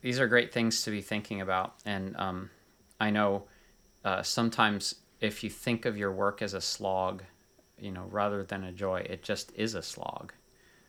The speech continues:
But, um, if you approach it with a sense of, uh, you know,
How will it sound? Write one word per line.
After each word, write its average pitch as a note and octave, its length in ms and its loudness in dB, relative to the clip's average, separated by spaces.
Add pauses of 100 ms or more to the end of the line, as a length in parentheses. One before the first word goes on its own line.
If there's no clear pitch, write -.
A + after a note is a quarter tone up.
(180)
But, G2+ 300 2
um, F#2+ 380 -6
if - 160 -10
you A2 140 2
approach A#2 420 2
it G2+ 180 0
with G2+ 240 -2
a F#2+ 60 -4
sense - 400 -2
of, F2 380 -6 (600)
uh, - 240 -6 (600)
you F#2+ 160 -10
know, - 140 -10